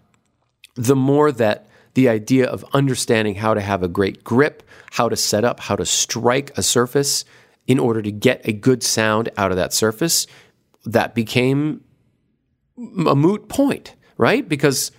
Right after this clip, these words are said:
who cares if the engineer's gonna take care of the sound out front, if this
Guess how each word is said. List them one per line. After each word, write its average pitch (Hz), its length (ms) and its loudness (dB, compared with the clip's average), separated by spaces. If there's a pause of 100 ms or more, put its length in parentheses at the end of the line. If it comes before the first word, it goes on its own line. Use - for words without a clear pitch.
(280)
who 185 160 2
cares 226 520 0
if 113 160 0
the 123 120 2
engineer's 151 440 0
gonna 127 320 2 (240)
take 151 240 0
care 139 160 2
of 127 80 2
the 120 80 -2
sound 104 320 0
out 98 140 0
front, 151 320 2
if 104 160 -4
this 110 240 0